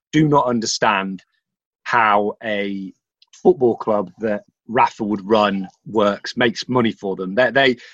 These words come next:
they look at it and think that, you know, the team that went down under McLaren, or went, well, eventually went down to Rafa, but it was McLaren's team. That team had a net value which was much bigger than the squad that they've got now. You know, they could sell Sissoko,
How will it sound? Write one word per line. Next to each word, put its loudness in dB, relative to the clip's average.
they 6
look 4
at 2
it 0
and -8
think -2
that, 0
you -2
know, 2
the 2
team 2
that 2
went 2
down 0
under -4
McLaren, -2
or -2
went, -2
well, -2
eventually -2
went -8
down -6
to -8
Rafa, -2
but -6
it -6
was 2
McLaren's -6
team. -2
That -2
team 0
had -2
a -2
net -2
value 2
which -12
was -14
much -4
bigger 2
than -6
the -8
squad -4
that -14
they've -16
got -10
now. -4
You -10
know, -12
they -6
could -14
sell 2
Sissoko, -6